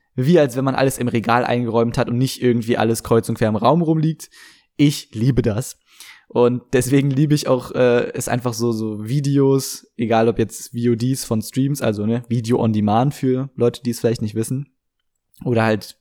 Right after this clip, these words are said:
generell Videos auf YouTube, ähm, die nicht gestreamt wurden, sondern als Video vorgesehen waren, einfach eine richtige Ordnung drin zu haben, was den Titel angeht, immer schön einheitlich,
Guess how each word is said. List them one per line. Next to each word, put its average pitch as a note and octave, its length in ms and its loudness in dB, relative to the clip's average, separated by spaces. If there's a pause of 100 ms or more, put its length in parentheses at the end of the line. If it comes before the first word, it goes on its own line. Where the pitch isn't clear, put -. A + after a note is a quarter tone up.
(140)
generell B2 640 0
Videos B2+ 440 -2
auf A2+ 140 -6
YouTube, C#3+ 480 -2 (500)
ähm, A#2 420 -2 (600)
die A2+ 80 0
nicht A#2+ 180 -2
gestreamt C#3 400 -2
wurden, C3 220 2
sondern A2 260 -2
als G#2+ 220 -4
Video A2 360 -2
vorgesehen A#2+ 520 0
waren, A#2+ 220 -2 (600)
einfach C3 480 -2
eine A#2+ 300 -2
richtige B2+ 640 0 (160)
Ordnung B2 380 -2
drin A2 200 -4
zu A2 180 -8
haben, A2 280 -2
was A#2 240 0
den A2 160 -4
Titel D3+ 300 0
angeht, C3+ 300 0
immer C3 160 0
schön B2+ 200 -2
einheitlich, B2+ 760 -2